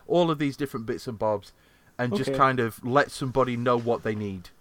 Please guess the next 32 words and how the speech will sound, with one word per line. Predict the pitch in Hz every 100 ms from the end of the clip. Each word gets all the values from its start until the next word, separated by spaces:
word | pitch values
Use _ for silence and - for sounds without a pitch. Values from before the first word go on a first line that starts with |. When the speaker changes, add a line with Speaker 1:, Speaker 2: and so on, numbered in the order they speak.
| _ _ _ -
Speaker 2:
Yeah, | 190 185 160
so | - 196
the | 190
internal, | 185 180 202 214 208 170 - - -
the, | 143 -
the, | 147 139
the, | 151 135
the | 151
brain | 135 151 180 202
of | 190
it | 175
all | 180 151 147 135 - -
is | 143
a | 143
Raspberry | 139 143 143 - 139
Pi. | - 123 127 139
Now, | 143
you | 139
can | 135 151
get | 143
a | -
three | - 175
B | 165 165
Plus | 147 - 135 - - 139
or | 127 123
a |
four. | - - - 147 190
Did | 190 190
you | 202
get | 202
the | 175
four? | - 202 233